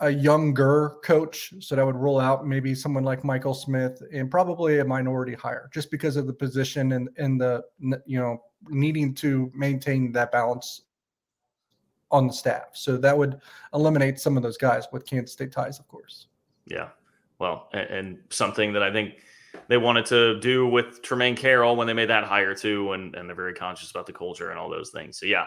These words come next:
Speaker 2: it, uh, I, I'm, I'm with you on that. Plus, I think Klieman is in a mode now where it would be fairly foolish not to open this up to a just nationwide search. You, you've got some juice right now. Go, go make it happen. Okay. I think that's gonna wrap it up for us here on this Three Ma.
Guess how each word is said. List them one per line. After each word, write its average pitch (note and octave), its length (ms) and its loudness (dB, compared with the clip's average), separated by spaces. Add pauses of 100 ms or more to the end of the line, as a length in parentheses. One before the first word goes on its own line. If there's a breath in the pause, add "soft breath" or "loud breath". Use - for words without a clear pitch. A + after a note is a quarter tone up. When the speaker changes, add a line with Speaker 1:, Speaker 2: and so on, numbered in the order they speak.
Speaker 2:
it, F#2+ 240 -4
uh, E2+ 340 -4 (320)
I, F#2 180 -10
I'm, F2+ 220 -12 (100)
I'm E2+ 220 -14 (180)
with G#2 220 -6
you G#2+ 140 -2
on F2+ 100 -6
that. E2 280 -6 (500 soft breath)
Plus, E3 260 8
I C#3 60 8
think B2+ 200 2
Klieman A#2+ 320 4
is G#2+ 140 -2
in G#2+ 80 0
a G#2 40 -4
mode G2+ 180 2
now F#2 200 -2
where F2+ 100 -2
it F#2 60 -4
would F#2 100 -8
be F2 300 -10
fairly G2+ 280 -2
foolish F#2+ 400 -6
not F2 220 -4
to F2+ 100 -6
open F2 240 -6
this F2 160 -10
up F2 140 -8
to F2+ 160 -6
a D#2+ 80 -4 (540)
just - 180 -18
nationwide F2+ 560 -8
search. F2 380 -8
You, F2+ 160 -16
you've F#2 160 -10
got F#2 160 -2
some E2+ 100 -18
juice F2 300 -14
right - 160 -12
now. D2 240 -12 (120)
Go, - 280 -10
go F2 120 -8
make E2+ 200 -8
it E2 80 -12
happen. E2+ 320 -8 (760 soft breath)
Okay. B2+ 380 6
I - 580 -20
think A#2+ 140 -2
that's B2 160 2
gonna B2 100 6
wrap A#2 220 6
it B2 80 6
up A#2 340 4
for A2 140 2
us G#2+ 120 2
here A2+ 160 2
on A2 100 2
this G#2+ 160 -4
Three A2+ 180 2
Ma. G#2+ 320 2